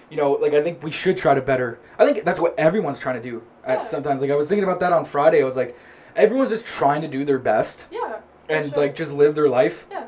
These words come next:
Speaker 1: But it's like, <laughs> social media just loves to put shit in your face and, like, get you arguing about something. Or,
Speaker 2: Yeah,
Speaker 1: and
Speaker 2: I'm
Speaker 1: it's like,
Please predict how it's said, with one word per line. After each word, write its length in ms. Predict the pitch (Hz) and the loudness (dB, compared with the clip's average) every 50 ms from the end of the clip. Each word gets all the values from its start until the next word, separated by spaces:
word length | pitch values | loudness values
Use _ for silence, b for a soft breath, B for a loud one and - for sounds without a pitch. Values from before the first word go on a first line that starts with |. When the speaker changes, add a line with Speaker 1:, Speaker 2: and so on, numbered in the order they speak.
| - - | -10 -8
Speaker 1:
But 80 | - 143 | -6 -6
it's 80 | 147 - | -4 -4
like, 260 | 147 131 123 - - - _ _ _ _ _ _ _ _ _ _ _ _ _ _ _ _ _ _ _ _ | -6 -6 -6 -10 -16 -20 _ _ _ _ _ _ _ _ _ _ _ _ _ _ _ _ _ _ _ _
<laughs> 200 | - - - - | -16 -14 -12 -12
social 400 | - - - 180 180 175 175 156 | -12 -6 -4 -4 -4 -4 -6 -8
media 420 | 151 151 151 151 143 131 127 127 b b b b b b b b - | -8 -8 -4 -4 -4 -4 -4 -6 b b b b b b b b -12
just 180 | 143 143 - | -12 -10 -4
loves 240 | 143 147 147 147 147 | 0 0 2 2 0
to 60 | 147 | -2
put 180 | - - 151 147 | -6 -6 -6 -6
shit 140 | - 160 147 | -6 -8 -10
in 60 | 143 | -10
your 80 | 139 - | -12 -6
face 320 | - 147 139 139 135 - | -4 -4 -2 -2 -6 -8
and, 80 | 139 135 | -10 -10
like, 160 | 127 117 120 - _ _ - - - | -10 -12 -14 -18 _ _ -20 -16 -4
get 240 | - 151 147 147 - | -2 0 0 0 -2
you 200 | 143 147 139 - | -4 -4 -2 4
arguing 420 | - 139 139 135 123 127 131 131 127 | 6 6 6 6 4 -2 -8 -10 -6
about 240 | 120 127 120 117 - | -4 -2 -2 -2 -4
something. 340 | - 139 120 - 120 123 - | -6 -8 -8 -8 -10 -10 -6
Or, 40 | 117 | -4
Speaker 2:
Yeah, 280 | - - 202 196 196 208 - - | -4 -4 -4 -6 -8 -10 -10 -6
Speaker 1:
and 140 | 208 233 247 | -4 -4 -2
Speaker 2:
I'm 0 | |
Speaker 1:
it's 140 | 175 175 - | -4 -2 0
like, 260 | 180 165 - - - | 0 0 -2 -4 -10